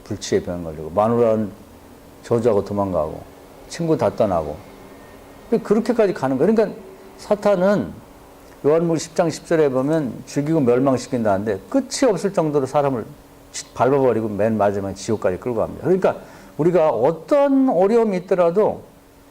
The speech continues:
이 신앙을 버리면 안 돼요. 하나님 밖으로 나가면 안 됩니다.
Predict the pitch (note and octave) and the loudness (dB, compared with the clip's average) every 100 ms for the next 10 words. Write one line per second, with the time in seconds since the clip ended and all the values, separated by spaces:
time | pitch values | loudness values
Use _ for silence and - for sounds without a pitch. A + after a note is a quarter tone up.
0 | - - - G3+ - - C4+ C4 A#3+ G3+ | -20 -20 -8 -4 -2 2 4 4 2 2
1 | - E3+ F#3 F3+ F3 E3+ E3 D#3+ D#3 D3 | 2 2 4 2 2 2 2 0 0 0
2 | C#3+ D3 G#2+ B2 G#2 F2+ G3 A#3 A3+ G3+ | 0 0 0 2 2 2 2 2 2 0
3 | - - F3+ B2 A#2 F3+ B2+ G#2+ B2 F#2 | -2 0 0 2 2 2 2 0 -2 -2
4 | E2 - | -8 -12